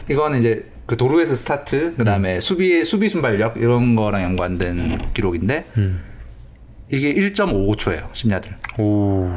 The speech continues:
Speaker 1: 이게 백분위로 지금
Speaker 2: 음.
Speaker 1: 구십칠 점 팔오 프로. 그러니까 거의 최고 톱. 그러니까
Speaker 2: 음.
Speaker 1: 미국 내 같은 나이의 유망주들 중에서 육십 야드 스플릿은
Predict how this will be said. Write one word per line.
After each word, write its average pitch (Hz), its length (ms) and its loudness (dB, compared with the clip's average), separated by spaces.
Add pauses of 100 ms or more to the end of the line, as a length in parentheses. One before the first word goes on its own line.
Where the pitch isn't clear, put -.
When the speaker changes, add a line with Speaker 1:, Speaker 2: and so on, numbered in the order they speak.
(160)
Speaker 1:
이게 123 180 2
백분위로 151 760 0
지금 127 160 0
Speaker 2:
음. - 20 -4
Speaker 1:
구십칠 185 400 -2
점 160 200 -2
팔오 160 280 0
프로. - 260 -4 (160)
그러니까 110 320 -4 (120)
거의 143 420 0 (420)
최고 254 460 -2
톱. - 320 -6
그러니까 120 300 0 (100)
Speaker 2:
음. 104 380 2
Speaker 1:
미국 175 320 0 (300)
내 151 440 0 (220)
같은 196 580 0
나이의 156 460 2
유망주들 120 580 2
중에서 113 680 0 (580)
육십 180 300 2
야드 156 180 0
스플릿은 139 960 -4